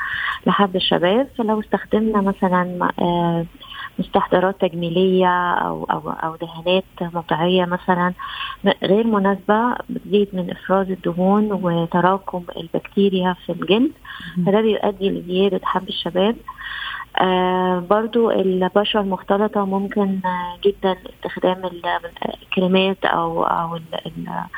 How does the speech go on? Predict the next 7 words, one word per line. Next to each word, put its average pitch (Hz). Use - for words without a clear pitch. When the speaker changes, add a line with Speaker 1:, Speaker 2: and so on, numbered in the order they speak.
Speaker 1:
مستحضرات 185
التجميل 190
ممكن 185
تؤدي 180
في 170
مراحل 180
معينة 175